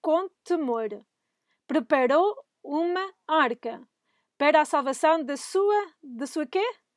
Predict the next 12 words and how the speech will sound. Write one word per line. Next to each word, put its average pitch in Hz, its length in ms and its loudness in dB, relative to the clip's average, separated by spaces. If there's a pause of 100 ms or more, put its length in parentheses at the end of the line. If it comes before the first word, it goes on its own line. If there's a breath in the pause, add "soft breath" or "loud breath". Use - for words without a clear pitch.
(340)
Para 277 180 0
a 262 60 -2
salvação 330 720 2
da 285 120 -8
sua 349 460 -4
casa, 226 600 -10 (400)
para 294 240 4
a 294 40 -4
qual 262 680 2 (140)
condenou 320 640 0
o 302 40 -4
mundo 247 540 -4